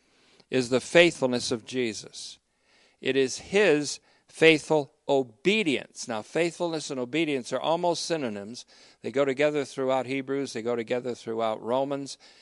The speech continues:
and they are virtually synonymous, though sometimes obedience and faithfulness are slightly distinguished from each other.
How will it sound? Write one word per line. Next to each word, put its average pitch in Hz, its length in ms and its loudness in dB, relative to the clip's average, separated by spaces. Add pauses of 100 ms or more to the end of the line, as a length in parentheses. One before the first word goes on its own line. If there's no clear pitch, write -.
(200)
and 117 400 -6 (120)
they 123 240 0
are 117 300 -2
virtually 120 920 0
synonymous, 107 960 -6 (340)
though 113 140 2
sometimes 135 640 2
obedience 120 600 -2
and 110 180 -8
faithfulness 117 580 -4
are 107 100 -4
slightly 143 640 0
distinguished 110 840 -6 (280)
from 110 200 -2
each 107 200 -2
other. 95 320 2